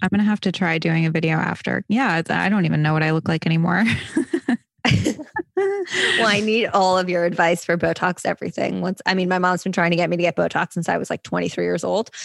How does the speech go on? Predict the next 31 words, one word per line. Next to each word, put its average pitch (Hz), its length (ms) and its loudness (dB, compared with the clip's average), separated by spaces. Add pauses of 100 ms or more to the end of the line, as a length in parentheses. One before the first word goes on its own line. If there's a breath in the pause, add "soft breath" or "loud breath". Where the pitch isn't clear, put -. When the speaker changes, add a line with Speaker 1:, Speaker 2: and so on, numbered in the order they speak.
(200 loud breath)
Speaker 1:
You 240 260 2
don't 285 280 4
need 170 140 2
it. - 0 -
Speaker 2:
And 160 520 -4 (640)
my 196 140 4
wrinkle, 175 500 0
my 170 140 2
wrinkles 170 380 -2
are - 220 -2
very 196 220 0
bad, 240 400 0
but 180 280 2
I'm 185 200 0
kind 214 280 0
of 220 120 -2
thinking 190 380 -4
now, 196 360 0
I'm 175 100 -6
like, 175 160 -6
"Well, 185 160 -2
what 185 140 -2
if 240 100 -6
I 294 80 0
get 190 260 -2
it? 160 200 -4 (420 soft breath)
Then 196 100 -2
I 220 40 0
get 220 160 -2
pregnant 208 340 0
again. 170 420 -4